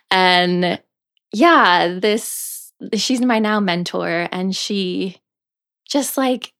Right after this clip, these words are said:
gave me permission to feel the things I was already feeling. And a lot of people say that about human design when they learn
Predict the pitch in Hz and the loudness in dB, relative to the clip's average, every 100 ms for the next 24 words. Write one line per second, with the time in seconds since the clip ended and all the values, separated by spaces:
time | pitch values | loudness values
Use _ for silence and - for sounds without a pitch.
0 | - 196 196 196 196 - 180 160 165 160 | -8 -2 0 0 -2 -4 -4 -4 -4 -6
1 | 165 165 - 202 190 185 175 170 143 147 | -8 -8 -4 -4 -2 -2 -2 -4 -6 -8
2 | 170 143 - - - - - 190 - - | -6 -6 -6 -6 -4 -4 -6 -10 -10 -8
3 | 101 92 95 180 196 202 214 226 220 208 | -8 -6 -6 -6 -4 -2 0 -2 -4 -4
4 | 190 170 165 175 175 - 185 180 180 175 | -6 -6 -6 -6 -10 -10 -10 -8 -8 -8
5 | 175 175 180 175 180 180 180 180 | -8 -8 -8 -8 -8 -6 -6 -6